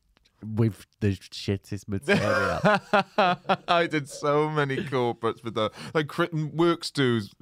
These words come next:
Speaker 2: as well.
Speaker 1: Mm.
Speaker 2: When we came to Christmas time for all the Zooms, oh God, they were all doing crowd work to your laptop.
Speaker 1: Do you get a bit nostalgic about it?
Speaker 2: A little bit, uh, because you, you just got, it was,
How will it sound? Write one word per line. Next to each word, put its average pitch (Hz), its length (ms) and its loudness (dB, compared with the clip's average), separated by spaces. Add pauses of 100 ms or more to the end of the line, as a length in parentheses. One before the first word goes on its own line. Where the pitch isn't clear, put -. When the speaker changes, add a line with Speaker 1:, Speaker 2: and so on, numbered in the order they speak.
(100)
Speaker 2:
as 113 180 -4
well. 107 360 0
Speaker 1:
Mm. 101 280 -10
Speaker 2:
When 110 160 -4
we 110 80 -4
came 120 180 -4
to 107 80 -12
Christmas 117 520 -6
time 101 280 0
for 101 100 -6
all 107 100 -2
the 110 140 -2
Zooms, 107 580 0
oh 117 240 2
God, 104 260 -2
they 104 80 0
were 101 100 -2
all 98 160 -4 (200)
doing 165 200 0
crowd 143 680 0
work 104 460 0
to 123 120 -8
your 117 120 2
laptop. 117 520 -2
Speaker 1:
Do 160 60 2
you 156 120 2
get 196 280 0
a 180 60 0
bit 170 320 -2
nostalgic 156 1040 -4 (160)
about 78 400 -8
it? - 160 -14 (880)
Speaker 2:
A 156 100 2
little 151 320 4
bit, 117 240 0 (160)
uh, 135 80 -2
because 143 320 -4
you, 175 120 -8
you 180 100 -4
just 190 220 -10
got, 196 140 -4
it 147 80 -4
was, - 220 -6